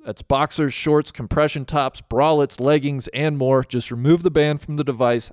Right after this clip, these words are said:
slide it into the garment of your choice, and you're discreetly tracking your daily activity with Whoop. The other thing I want to mention is the all-new Health Monitor dashboard, which gives you a big picture look at your overall health.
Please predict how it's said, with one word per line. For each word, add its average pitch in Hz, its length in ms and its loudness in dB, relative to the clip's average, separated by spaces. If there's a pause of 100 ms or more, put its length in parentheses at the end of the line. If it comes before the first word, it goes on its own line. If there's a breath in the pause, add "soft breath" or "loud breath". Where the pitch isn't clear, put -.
slide 143 340 2
it 170 120 2
into 165 160 0
the 147 100 0
garment 143 340 0
of 120 140 -6
your 131 140 -4
choice, 117 420 -2 (180)
and 113 120 -10
you're 113 100 -4
discreetly 143 600 -2
tracking 131 420 -2
your 110 80 -8
daily 123 400 0
activity 110 560 -6 (240 soft breath)
with 107 260 -4
Whoop. 95 280 -8 (400)
The 135 120 2
other 160 120 6
thing 165 200 0
I 160 40 2
want 151 160 2
to 143 40 0
mention 143 300 -2
is 123 140 -6
the 120 100 -6
all-new 131 360 2
Health 139 360 -2
Monitor 170 400 0
dashboard, 170 640 -2 (180 soft breath)
which - 200 -14
gives 139 180 0
you 131 100 2
a 113 40 0
big 175 320 0
picture 180 280 0
look 143 260 2
at 127 140 -2
your 113 180 -4
overall 127 400 2
health. 104 360 -4